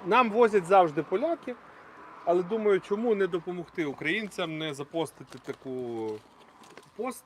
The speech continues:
е, типу там машину привезти з Дортмунда до нас, з Кёльна до нас, з Штутгарта до нас. І я скинув там десять пропозицій, так?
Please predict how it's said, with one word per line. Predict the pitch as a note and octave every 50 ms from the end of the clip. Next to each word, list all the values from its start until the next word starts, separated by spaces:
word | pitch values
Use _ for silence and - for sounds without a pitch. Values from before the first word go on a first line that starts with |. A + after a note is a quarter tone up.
| _ -
е, | D#3+ D3 D3+ C#3+ C3 B2 A#2
типу | - E3 C#3+ - C3 A#2+
там | - G#2+ G2+ G2+ G#2 A#2
машину | C#3+ C#3+ - F#3+ F3 D3+ C3+
привезти | A#2 - C3 B2+ B2+ A#2+ A#2 A2+ - _ A2+ A2 G#2 G2+ G2 G2+ G#2+
з | A2+
Дортмунда | C3 G3 B3 C4 B3+ - G#3+ G3+ F3+ D#3+ E3 D#3
до | C3+ C#3 C#3+
нас, | C3 A#2+ A2 G#2 G2+ G2 G2+ A2+ - - - _ _ - - - _ _ _ _ _ - -
з | C3 A#2+ A2+ A2 A2+ - - - _ -
Кёльна | A#3+ B3+ B3+ B3+ A#3+ A3 G3+
до | F3 E3 E3+ D#3+
нас, | C#3 B2+ A#2+ A2 G#2 G#2 G#2+ G#2 - - - C3
з | A#2 A#2 A#2 B2 B2 -
Штутгарта | - - A#3+ B3+ B3+ G#3+ G#3 G3+ - F3+
до | E3 E3+ D#3+
нас. | D#3 C3+ A#2 G#2 A2 - - - - - - - - - -
І | D#3
я | F#3 A3+ A3+
скинув | - - - B3 C4 C4+ C4 A3+ F#3+
там | - G3+ F3+ E3 D3+ C3 C3
десять | D#3 G3 A#3 B3 A#3 A3+ - A#3+ A3 G3
пропозицій, | - G#3+ G#3+ F#3 G#3 G3 F3+ F3 E3+ B2+ A2 - - G#2 -
так? | - C#3+ D#3+ G#3